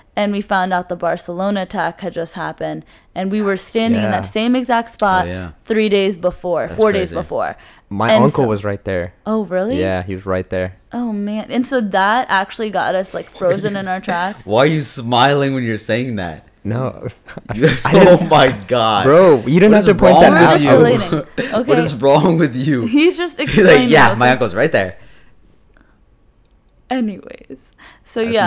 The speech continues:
Speaker 3: messed up.
Speaker 1: So we actually got, like, so overwhelmed. I was texting you guys, like, when I got
Speaker 3: Yeah.
Speaker 1: overwhelmed in Paris.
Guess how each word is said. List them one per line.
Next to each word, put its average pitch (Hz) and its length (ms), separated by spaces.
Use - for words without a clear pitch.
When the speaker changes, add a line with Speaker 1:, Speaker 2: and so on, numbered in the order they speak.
Speaker 3:
messed 185 180
up. 101 260
Speaker 1:
So 220 480
we 233 260
actually 269 320
got, 285 180
like, 214 140
so 208 360
overwhelmed. 185 680
I 247 120
was 415 160
texting 240 480
you 196 100
guys, 170 360
like, 185 160
when 185 200
I 190 80
got 180 180
Speaker 3:
Yeah. 170 60
Speaker 1:
overwhelmed 175 480
in 170 100
Paris. 175 420